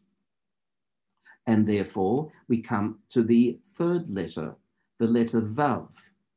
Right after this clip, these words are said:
The letter Vav, whose shape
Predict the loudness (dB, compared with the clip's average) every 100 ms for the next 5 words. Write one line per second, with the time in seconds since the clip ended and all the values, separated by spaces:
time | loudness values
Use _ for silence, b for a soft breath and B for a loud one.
0 | _ _ _ _ _ _ -2 0 2 0
1 | 0 0 0 0 -2 -4 -12 _ _ _
2 | 0 0 0 -2 -2 -2 -2